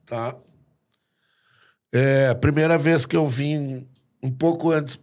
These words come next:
de Porto Alegre, pra, primeira semana que eu cheguei em, em, aqui em, em Porto Alegre, de Passo Fundo, eu conheci a Denise.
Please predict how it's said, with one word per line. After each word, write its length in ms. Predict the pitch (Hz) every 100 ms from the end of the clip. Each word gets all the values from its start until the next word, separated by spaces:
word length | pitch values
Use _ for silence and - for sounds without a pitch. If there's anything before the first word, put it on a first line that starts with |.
| -
de 160 | 131
Porto 340 | 135 - 135 139
Alegre, 360 | 131 127 120
pra, 360 | 113 - 120 117
primeira 380 | 127 151 202 180
semana 460 | 180 165 165 165
que 100 | 131
eu 80 | 156
cheguei 380 | 127 147 135 143
em, 120 | 147 -
em, 140 | 135 131
aqui 240 | 107 -
em, 280 | 135 135 127 123
em 440 | 113 113 107 110 _ _ _ _ 107 113 _
Porto 220 | 117 110
Alegre, 280 | 117 123 123
de 140 | 123
Passo 320 | 170 151 123 -
Fundo, 540 | 151 170 180 117 - _ - - _
eu 100 | 160
conheci 460 | 170 190 175 127 170
a 60 |
Denise. 720 | 165 185 185 175 165 127 -